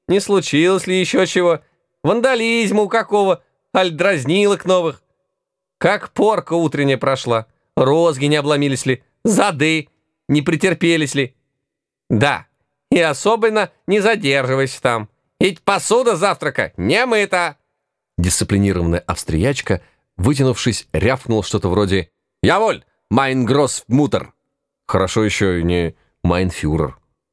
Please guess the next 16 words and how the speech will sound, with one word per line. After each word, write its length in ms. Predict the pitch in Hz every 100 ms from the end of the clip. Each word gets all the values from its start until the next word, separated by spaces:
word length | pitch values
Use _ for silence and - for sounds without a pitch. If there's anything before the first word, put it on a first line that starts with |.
| _ _
И 60 | 110
руку 240 | 110 -
вперёд 360 | 82 101 117 -
не 60 | 92
выбрасывала. 640 | 87 82 78 76 69 - _ _ _ _ _ -
У 40 | 101
меня 180 | 104
так 160 | 104 98
сердце 340 | - 104 -
и 140 | - 92
ёкнуло. 460 | 80 - 67 65 - _ _ _ _ _ _ _ _ _ _ _ _ _
«Ну 240 | 123 131 147
а 80 | 147
теперь 520 | 139 - 151 180 170
садись, 640 | 180 - 165 151 147 139
Никитушка. 680 | 240 - 110 - - 92